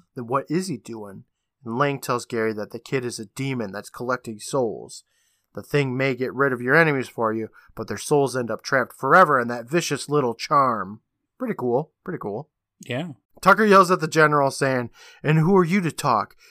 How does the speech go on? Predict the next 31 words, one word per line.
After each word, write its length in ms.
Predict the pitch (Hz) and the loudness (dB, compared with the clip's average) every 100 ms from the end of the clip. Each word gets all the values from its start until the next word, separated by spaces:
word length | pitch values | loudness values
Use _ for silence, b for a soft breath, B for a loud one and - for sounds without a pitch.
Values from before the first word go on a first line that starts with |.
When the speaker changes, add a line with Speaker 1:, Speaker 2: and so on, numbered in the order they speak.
| - | -4
Speaker 1:
You're 120 | 196 | 0
the 80 | 175 | 0
traitor 360 | - 151 147 156 | 2 2 2 2
who 80 | 160 | 2
used 280 | 165 170 | 0 -2
the 80 | 180 | -6
silver 320 | - 190 190 208 | -2 0 0 0
sight." 360 | 269 220 113 - _ _ _ | 2 2 0 -10 _ _ _
Lang 220 | 135 160 160 | 2 2 2
starts 340 | 135 117 - | 0 0 2
walking 260 | 120 - 120 | 0 2 -4
up 100 | - | -8
to 80 | 113 | -12
the 100 | 117 | -12
kid, 220 | 117 107 | -12 -10
saying, 320 | - 104 92 _ _ _ | -10 -10 -10 _ _ _
"Don't 260 | - 135 - | -4 -4 -4
you 60 | 113 | -6
get 220 | 120 127 | -2 0
it? 200 | 170 - _ _ - | -2 -4 _ _ -2
It 40 | |
wasn't 320 | 147 147 120 | 2 2 0
just 200 | 113 107 | -10 -8
me. 360 | 135 151 139 131 _ | -2 0 0 -6 _
We 140 | 156 - | -2 2
all 340 | 156 175 170 156 | 4 6 6 4
used 360 | 127 120 - | -2 -6 -6
it." 180 | 117 104 _ _ _ _ | -10 -12 _ _ _ _
Megan's 300 | 143 156 143 | 0 2 2
all, 200 | 120 92 | 2 0
"What? 520 | 127 269 415 403 - | 2 4 6 4 0